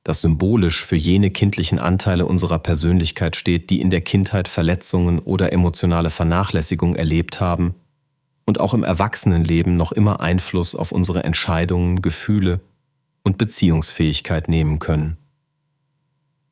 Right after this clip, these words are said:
Auf einfühlsame Weise zeigt die Autorin, wie man zu diesen Anteilen Kontakt aufnehmen kann, um alte Wunden endlich nachhaltig zu heilen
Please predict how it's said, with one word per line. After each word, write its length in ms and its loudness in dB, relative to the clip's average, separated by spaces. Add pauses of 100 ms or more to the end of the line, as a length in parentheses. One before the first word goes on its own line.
(120)
Auf 180 -2
einfühlsame 680 2
Weise 340 0
zeigt 300 -4
die 100 0
Autorin, 600 0
wie 100 2
man 160 2
zu 140 -4
diesen 260 0
Anteilen 480 0
Kontakt 480 -4
aufnehmen 440 0
kann, 320 -2 (360)
um 140 2
alte 300 0
Wunden 360 2
endlich 380 0
nachhaltig 640 0
zu 180 -2
heilen 420 0